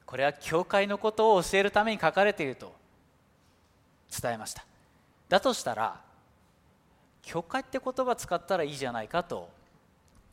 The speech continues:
私たち考えてもいいんです。体は一つであるように、教会の場合も同様であるって書いてもいいんです。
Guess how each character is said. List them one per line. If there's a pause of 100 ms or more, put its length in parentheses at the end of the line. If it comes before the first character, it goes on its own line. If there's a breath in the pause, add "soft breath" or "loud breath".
(300)
私
た
ち
考
え
て
も
い
い
ん
で
す。 (1600 soft breath)
体
は
一
つ
で
あ
る
よ
う
に、
教
会
の
場
合
も
同
様
で
あ
る
っ
て
書
い
て
も
い
い
ん
で
す。